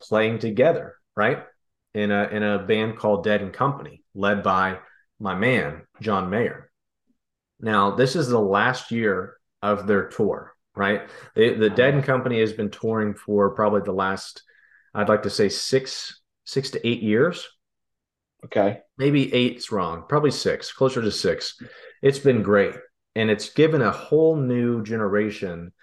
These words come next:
Speaker 1: a look into the Grateful Dead. And now that, that they've announced this is their last tour,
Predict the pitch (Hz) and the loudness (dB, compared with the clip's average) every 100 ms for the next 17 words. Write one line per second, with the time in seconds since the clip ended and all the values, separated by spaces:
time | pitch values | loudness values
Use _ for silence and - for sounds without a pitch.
0 | _ _ - 107 107 120 113 110 104 110 | _ _ 0 2 6 6 4 2 2 2
1 | 98 95 92 - 87 101 143 - - _ | 2 2 -2 -2 -2 2 4 2 -6 _
2 | _ _ _ _ _ _ - 101 104 113 | _ _ _ _ _ _ -6 0 2 4
3 | 110 101 101 104 101 - - 107 104 104 | 4 4 4 2 0 -4 -2 0 2 2
4 | 117 110 113 101 101 107 98 95 90 - | 0 0 -4 -8 -6 -4 -2 -2 -4 -8
5 | - - 208 147 - | -8 0 2 2 0